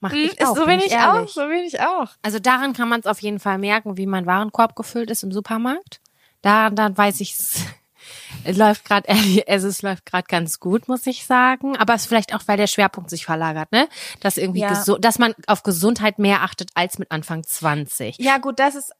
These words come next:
Speaker 2: da, das
Speaker 1: Ne?
Speaker 2: ist auch wieder Typsache, Sam, oder Lebenssituationssache, ne? Wir haben früher einen Fick drauf gegeben. Also wir beide, wir haben ja,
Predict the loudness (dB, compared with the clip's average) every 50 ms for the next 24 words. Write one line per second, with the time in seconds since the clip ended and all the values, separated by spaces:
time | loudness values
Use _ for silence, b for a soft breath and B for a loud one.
0 | -8 0 2 2 4 4 4 4 4 4 2 2 0 -2 -2 0 2 2 2 2
1 | 0 -4 -6 -6 -4 -2 0 0 0 0 -4 -8 -8 -4 -4 -4 -2 -2 -2 0
2 | 2 2 2 4 2 2 2 0 0 -2 -4 -8 -6 -6 -6 -6 -6 -6 -8 -8
3 | -8 -8 -8 -8 -10 -10 -10 -10 -10 -8 -4 -2 -2 -2 B B B B B B
4 | 0 2 2 2 2 0 -2 0 2 4 4 4 2 0 -2 -2 -4 0 2 4
5 | 4 4 2 0 -4 -8 -6 -4 -2 -2 0 0 -2 -2 -2 -2 0 0 0 2
6 | 2 4 4 6 4 4 4 2 0 0 0 0 0 0 0 0 0 0 -2